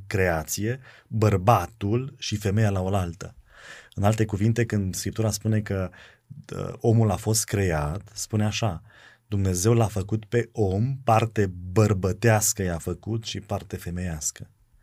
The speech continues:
Această unitate, bineînțeles, poate fi interpretată într-un mod spiritual, psihologic, dar cred că trece dincolo de această abordare, ci se referă și la una fizică. Noi am fost creați în asemenea fel încât putem deveni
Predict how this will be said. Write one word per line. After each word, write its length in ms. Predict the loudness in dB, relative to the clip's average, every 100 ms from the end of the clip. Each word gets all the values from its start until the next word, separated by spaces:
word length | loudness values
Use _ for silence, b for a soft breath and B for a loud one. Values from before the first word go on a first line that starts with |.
| B B B
Această 340 | 0 2 2 2
unitate, 480 | 4 4 2 2 2
bineînțeles, 400 | 2 2 0 0
poate 220 | 0 0
fi 120 | 0
interpretată 540 | 0 0 -2 0 0
într-un 200 | 0 0
mod 80 | -2
spiritual, 640 | -2 -2 -2 2 2 2 -4
psihologic, 920 | -8 -8 -4 -2 -2 -2 -6 -10 -20 B B B B -6
dar 180 | -4 -2
cred 180 | -4
că 200 | -2 -2
trece 360 | 0 0 0 2
dincolo 500 | 0 0 0 0 -2
de 100 | -2
această 640 | -4 -4 -6 -6 -6 -6 -6
abordare, 640 | -4 -4 0 0 0 -2
ci 140 | -4 -6
se 120 | -4
referă 260 | -4 -4
și 140 | -4 -4
la 60 |
una 140 | -4 -4
fizică. 720 | -6 -6 -4 -6 -10 -14 -14 _ b b b b b
Noi 140 | -2 0
am 100 | 0
fost 240 | -2 -2
creați 440 | 0 2 2 0
în 60 | -2
asemenea 720 | -2 -4 -2 0 2 2 0
fel 520 | -4 -6 -4 -2 -4 -6
încât 340 | -6 -4 -4
putem 420 | -4 -2 0 0
deveni 400 | 0 -4 -4 -4